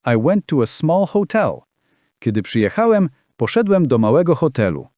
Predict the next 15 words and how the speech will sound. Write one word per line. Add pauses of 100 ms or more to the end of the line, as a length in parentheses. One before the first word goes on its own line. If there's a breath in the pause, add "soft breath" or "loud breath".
(520)
At
the
reception, (280)
I
said, (220)
"Hello, (520)
I
have
a
reservation." (580)
Przy
recepcji
powiedziałem, (300)
"Dzień
dobry,